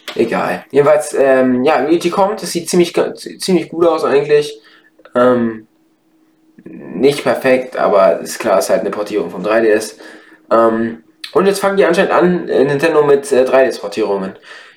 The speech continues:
Weiß ich nicht, wie ich das finden soll, weil der drei D S hat sich ja gut verkauft, das könnte man bei der Wii U mal sagen, ja, hm, äh,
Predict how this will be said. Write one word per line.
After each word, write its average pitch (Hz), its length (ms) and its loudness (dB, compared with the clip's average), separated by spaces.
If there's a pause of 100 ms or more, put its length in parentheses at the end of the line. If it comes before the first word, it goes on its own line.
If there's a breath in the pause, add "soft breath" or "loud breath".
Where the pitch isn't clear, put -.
(100)
Weiß 131 240 0
ich 120 80 -6
nicht, 117 160 -4
wie 117 120 0
ich 113 40 -4
das 113 180 -2
finden 104 320 -2
soll, 101 220 4
weil 107 100 2
der 120 120 2
drei 143 160 4
D 156 60 2
S - 100 0
hat 151 160 0
sich 135 80 2
ja 127 60 4
gut 151 140 0
verkauft, 147 400 2
das - 60 -12
könnte 135 180 0
man 131 120 4
bei 127 100 4
der 123 160 2
Wii 120 140 2
U 143 80 6
mal 131 120 4
sagen, 123 300 0
ja, 110 160 0
hm, 143 380 -4 (420 loud breath)
äh, 120 460 2